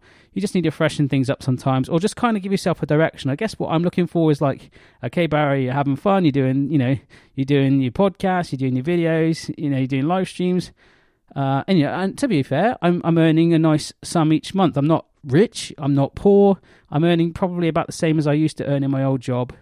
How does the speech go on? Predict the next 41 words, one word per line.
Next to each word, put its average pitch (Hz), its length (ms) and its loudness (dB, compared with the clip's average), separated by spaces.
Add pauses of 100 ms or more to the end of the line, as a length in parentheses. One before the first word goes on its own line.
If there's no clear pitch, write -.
(140)
Um, 131 480 -4
but - 120 0
you 196 80 -4
just 214 180 -2
gotta 180 180 2
wonder, 151 460 2 (260)
you 156 100 -4
know, 123 240 -2 (540)
is 208 180 -2
that 170 140 -4
gonna 151 200 0
last 127 280 -4
forever? 123 380 -2
Do 165 140 -4
you 156 100 2
wanna 135 220 0
do 165 160 0
this 135 180 -4
forever? 127 460 -4 (480)
And 139 280 -2 (100)
if 160 140 -2
I'm 175 100 0
gonna 160 160 2
commit 147 320 0
to 139 100 -4
doing 139 240 2
that, 156 220 2
I 143 80 -2
need 143 180 2
to - 80 -8
have 127 300 -4 (300)
a, 123 220 -8
a 127 100 -4
bigger 123 340 -4
goal 120 420 -2
and 113 240 -10 (340)
ensure 143 420 -2
that 123 100 -4
what 139 180 -2
I'm 131 160 0
doing 123 420 -2